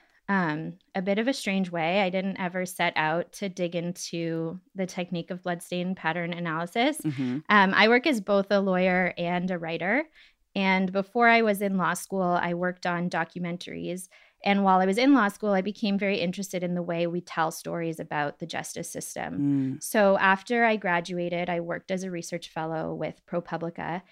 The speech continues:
Speaker 1: And I was assigned to work with a really incredible reporter, Pam Koloff,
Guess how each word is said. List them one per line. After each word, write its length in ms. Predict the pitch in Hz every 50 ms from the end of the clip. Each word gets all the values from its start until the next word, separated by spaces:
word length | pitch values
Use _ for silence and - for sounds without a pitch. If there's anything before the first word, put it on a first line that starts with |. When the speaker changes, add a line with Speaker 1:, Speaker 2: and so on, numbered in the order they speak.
| _ _ _ _ _ -
Speaker 1:
And 200 | 196 196 196 196
I 80 | 190
was 100 | 190 190
assigned 400 | 208 196 - - 196 190 202 208 -
to 120 | 254 233
work 340 | 208 185 185 180 180 - -
with 320 | 180 175 170 175 _ _ -
a 80 | 180 180
really 320 | 175 180 175 175 180 180
incredible 680 | 175 170 180 - - 175 170 165 170 175 180 175 170 175
reporter, 560 | 175 175 175 - 165 165 160 165 165 180 196 196
Pam 340 | - - 190 180 175 175 180
Koloff, 520 | 180 - 170 160 165 160 160 185 240 302